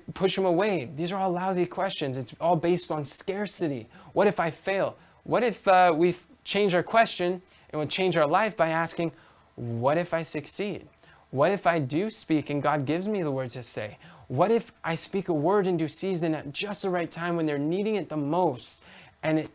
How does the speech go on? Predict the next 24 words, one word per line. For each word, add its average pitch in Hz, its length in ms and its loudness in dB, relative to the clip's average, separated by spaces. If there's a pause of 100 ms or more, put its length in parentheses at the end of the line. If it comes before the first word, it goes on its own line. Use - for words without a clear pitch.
(180)
God 170 260 0
can 175 180 2
use 180 220 0
me 180 140 2
to 151 80 0
transform 156 560 -6
their 147 100 -2
life? 143 500 -6 (300)
What 190 220 2
if 196 340 0 (420)
I 151 120 0
speak 233 420 -4
to 180 100 -2
people 160 520 0 (180)
and 165 140 -2
I 165 40 2
make 170 220 2
new 170 140 2
friends, 165 720 -10 (260)
and 160 180 4
that 175 200 2
friend 208 440 2
could 160 180 -2
be 160 220 2